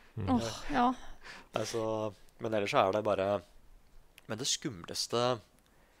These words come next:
Speaker 3: jeg synes fortsatt Firewatch er kjempeskummelt.
Speaker 1: Ja, det er interessant.
Speaker 2: Mm. Men det er skummelt på en annen måte.
Speaker 3: Ja, ja, ja, fordi det er tilbake til den psykologiske greia med at, eh, jeg var liksom ikke redd for jump scares og sånn, men det er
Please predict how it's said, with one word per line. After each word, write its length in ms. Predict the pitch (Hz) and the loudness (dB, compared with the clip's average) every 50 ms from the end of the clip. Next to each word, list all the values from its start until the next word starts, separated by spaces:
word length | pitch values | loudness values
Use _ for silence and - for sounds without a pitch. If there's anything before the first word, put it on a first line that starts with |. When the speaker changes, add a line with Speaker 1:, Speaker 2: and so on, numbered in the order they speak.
| _ _ _ _ - | _ _ _ _ -10
Speaker 3:
jeg 80 | - - | -6 -4
synes 200 | - 143 - - | -2 -2 -2 -4
fortsatt 460 | - - 135 - - - - 165 - - | -6 -6 -4 -2 -2 -2 -2 -2 -6 -8
Firewatch 500 | - - 104 95 - 104 131 156 - - - | -8 -8 -8 -10 -10 -10 -6 -4 -4 -4 -4
er 160 | - - 139 - | -4 -4 -2 -2
kjempeskummelt. 800 | - 135 98 - - - - 92 110 151 - - - - - - | -2 -2 -4 -4 -6 -4 -4 -4 -4 -4 -2 -2 -4 -4 -4 -4
Speaker 1:
Ja, 300 | 113 104 98 101 107 143 180 208 233 240 240 240 233 202 151 117 95 90 - - | -2 0 2 2 2 2 2 0 0 2 2 4 6 6 6 6 4 2 0 2
det 80 | 113 135 | 4 4
er 60 | 180 | 4
interessant. 420 | 190 - 220 190 196 - 302 302 269 | 4 4 4 6 8 8 8 10 8
Speaker 2:
Mm. 240 | 233 233 269 - - _ _ - - - - - - | 8 6 6 2 -6 _ _ -20 -20 -20 -12 0 6
Men 80 | 285 277 | 8 10
det 80 | 349 | 10
er 80 | 359 - | 10 8
skummelt 260 | - - 415 392 - - | 8 8 8 8 8 8
på 60 | 311 | 8
en 60 | - | 8
annen 140 | 349 339 320 | 8 8 8
måte. 320 | 349 403 - - - 240 - - - - - - - | 6 4 4 6 6 8 8 6 4 -2 -8 -2 2
Speaker 3:
Ja, 100 | 131 147 | 4 6
ja, 120 | 160 160 156 156 151 | 6 6 8 8 8
ja, 60 | 156 | 6
fordi 280 | 151 - - - 156 156 | 6 2 -4 -4 0 4
det 80 | 147 156 | 6 8
er 120 | 156 156 156 | 8 8 8
tilbake 220 | 170 170 160 147 - | 6 4 2 2 2
til 80 | 143 143 | 2 0
den 80 | 131 - | 0 0
psykologiske 560 | - 131 139 139 117 92 - 104 95 - 113 113 | -2 0 2 4 4 2 2 0 -2 0 2 4
greia 200 | 101 98 113 120 | 6 6 6 4
med 160 | 120 117 113 | 4 2 2
at, 80 | - - | 4 6
eh, 180 | 117 120 120 117 - - - - - - - - _ - | 8 8 6 4 0 -14 -20 -20 -20 -20 -20 -6 _ 4
jeg 80 | 110 | 8
var 120 | 120 143 - | 10 10 10
liksom 160 | 202 - 139 123 | 8 4 -2 0
ikke 140 | - 139 127 | 2 4 4
redd 120 | 120 107 | 4 4
for 120 | - - 117 | 2 -4 -4
jump 260 | 110 - 104 85 - | -2 -2 -4 -2 -4
scares 240 | - - 110 101 107 | -2 -2 0 -2 0
og 60 | 107 | 2
sånn, 180 | 127 175 220 233 - | 2 2 0 0 -6
men 100 | 151 139 | -4 0
det 80 | 170 | 2
er 160 | 165 131 139 | 2 2 0